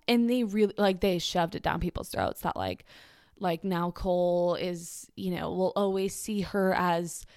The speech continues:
his daughter and all this stuff. And again, in theory, that's adorable. That's sweet. That's wholesome. But when you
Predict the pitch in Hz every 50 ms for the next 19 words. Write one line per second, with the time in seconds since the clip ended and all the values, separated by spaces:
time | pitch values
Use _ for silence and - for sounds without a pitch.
0 | - - _ _ - - 269 269 254 214 - 254 233 226 233 226 226 220 214 214
1 | 208 190 185 185 190 190 190 190 180 180 175 - - 208 190 185 - - 214 233
2 | 233 226 - 294 254 208 180 180 180 233 - _ _ _ _ - 240 233 233 -
3 | - - 240 220 226 233 240 240 240 202 208 190 180 - 190 180 180 - - 87
4 | - - - - - - - 180 180 - - - 226 233 220 214 - 190 180 -
5 | - - 185 180 175 - 190 180 175 180 175 196 190 180 175 - - - - -
6 | - - - - _ - - _ _ - 226 226 247 254 254 247 247 240 233 214